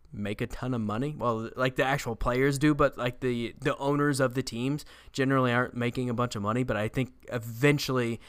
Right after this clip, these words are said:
it will get to a point where they're making money, like a, um,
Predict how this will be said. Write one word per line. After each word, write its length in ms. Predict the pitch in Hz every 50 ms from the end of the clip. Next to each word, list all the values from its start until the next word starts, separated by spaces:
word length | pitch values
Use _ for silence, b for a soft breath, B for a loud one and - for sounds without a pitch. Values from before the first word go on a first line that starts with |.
| b b
it 80 | b 120
will 160 | 123 135 135
get 240 | 123 135 127 123 -
to 380 | - 135 120 117 117 113 98 - - - - - - _ _ _
a 120 | - 123 -
point 280 | - 127 123 120 -
where 160 | - 117 117 110
they're 140 | 107 113
making 320 | 113 113 113 110 - 110 104
money, 260 | 104 107 107 113 113
like 220 | 107 104 104 -
a, 420 | 98 101 107 107 104 101 95 73 55
um, 260 | 50 50 - - -